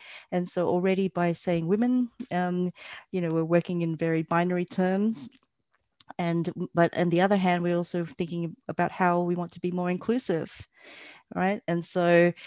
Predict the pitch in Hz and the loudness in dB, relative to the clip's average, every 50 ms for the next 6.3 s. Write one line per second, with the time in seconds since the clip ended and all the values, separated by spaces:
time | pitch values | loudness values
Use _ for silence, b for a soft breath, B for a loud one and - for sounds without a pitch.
0 | B B B B B - 165 165 165 165 - 165 165 - 180 170 185 165 170 170 | B B B B B 2 2 4 4 2 0 -2 -2 -2 -2 0 0 -2 -2 -2
1 | 170 165 160 160 165 165 165 165 160 160 160 156 156 160 160 - - 156 165 175 | -2 -2 0 0 2 2 4 4 4 4 2 2 2 0 -2 -2 0 2 2 2
2 | 185 185 180 170 160 156 151 147 143 - 170 160 165 165 165 165 160 - 170 165 | 2 2 2 0 0 -2 -4 -6 -4 -2 2 4 4 4 4 4 2 0 0 0
3 | 160 160 160 160 160 156 151 151 147 160 165 170 170 170 165 165 165 160 160 160 | 0 0 0 -2 -2 -2 -2 -2 0 2 2 4 4 4 2 2 0 0 0 0
4 | 160 165 160 165 160 160 160 160 156 156 151 - 160 156 156 156 160 160 160 160 | 0 0 0 0 0 0 0 0 0 2 2 4 4 4 4 4 4 4 2 0
5 | - - - - - - 147 156 - - 156 160 160 160 - - - 170 165 165 | -2 -4 -6 -8 -6 -4 -2 -2 -2 -2 -2 -2 -2 -4 -4 -4 -2 0 0 2
6 | 165 165 160 160 160 | 2 2 0 0 -2